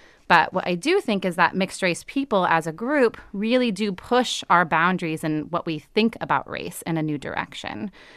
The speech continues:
Our society is really fixed in thinking you can only be one thing at a time.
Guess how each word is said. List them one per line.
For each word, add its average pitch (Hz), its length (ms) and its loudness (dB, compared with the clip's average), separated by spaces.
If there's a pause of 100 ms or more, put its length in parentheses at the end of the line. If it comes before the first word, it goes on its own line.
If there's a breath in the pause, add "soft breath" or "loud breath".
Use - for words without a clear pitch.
(180 loud breath)
Our 190 160 4
society 180 540 0
is 160 120 -4
really 180 280 -2
fixed - 440 -2
in 160 80 -4
thinking 165 340 -4
you 160 100 -4
can 165 160 -4
only 175 280 0
be 165 160 -2
one 160 240 -2
thing 156 300 -2
at 147 80 -6
a - 60 -6
time. 147 560 -2